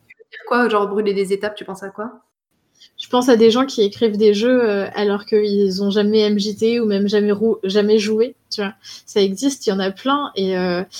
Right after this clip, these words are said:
Speaker 2: et on les regarde de, il y a plein de gens qui les regardent de haut, tu vois, genre, « Non, mais comment, euh, comment t'as pu écrire un jeu alors que t'as pas essayé d'autres jeux et tout ça, euh ? »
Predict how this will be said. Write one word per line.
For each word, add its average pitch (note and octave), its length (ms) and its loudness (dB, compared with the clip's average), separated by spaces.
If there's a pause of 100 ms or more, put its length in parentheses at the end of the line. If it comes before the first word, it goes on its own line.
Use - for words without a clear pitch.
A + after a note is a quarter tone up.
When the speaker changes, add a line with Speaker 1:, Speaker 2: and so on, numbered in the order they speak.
(180)
Speaker 2:
et G#3 100 0
on G#3 60 4
les G#3 140 6
regarde G#3+ 320 2
de, G3 220 0
il F#3 100 -6
y G3+ 40 4
a G3+ 60 4
plein B3 160 0
de A#3+ 60 0
gens C#4+ 100 0
qui C#4 120 -4
les G#3+ 80 0
regardent G#3 320 2
de G#3+ 160 2
haut, C#4 160 0
tu B3 140 -10
vois, G#3+ 160 0
genre, « G#3 300 0 (300)
Non, A#3 120 2
mais A3 220 4 (200)
comment, B3 460 0
euh, G3 240 -2
comment A#3 240 -6
t'as A#3 120 0
pu A3 120 -8
écrire A3 240 -4
un G#3 120 0
jeu A#3+ 200 0
alors G3+ 240 -2
que - 60 -20
t'as F#3+ 120 -4
pas G3 160 -4
essayé G#3 420 -2
d'autres G#3+ 380 2
jeux A#3 320 2
et A3 80 -2
tout G#3 140 -14
ça, A3+ 420 -4
euh ? » F#3+ 140 -6